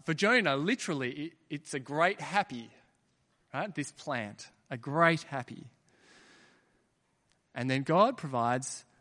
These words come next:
a worm. And he provides a scorching wind.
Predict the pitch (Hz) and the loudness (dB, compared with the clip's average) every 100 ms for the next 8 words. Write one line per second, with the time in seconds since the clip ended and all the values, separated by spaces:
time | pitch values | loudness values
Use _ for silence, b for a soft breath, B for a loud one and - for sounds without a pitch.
0 | _ - 160 160 240 147 110 104 113 113 | _ -2 0 4 6 6 4 -4 -10 -16
1 | b b b _ _ _ _ _ _ _ | b b b _ _ _ _ _ _ _
2 | - - 113 110 113 107 113 117 117 113 | -18 -10 -6 -6 -6 0 2 2 0 -4
3 | - - b b b - 110 - 147 156 | -12 -16 b b b -12 -10 -4 -2 0
4 | 143 127 120 107 101 110 | 0 2 2 0 -2 -6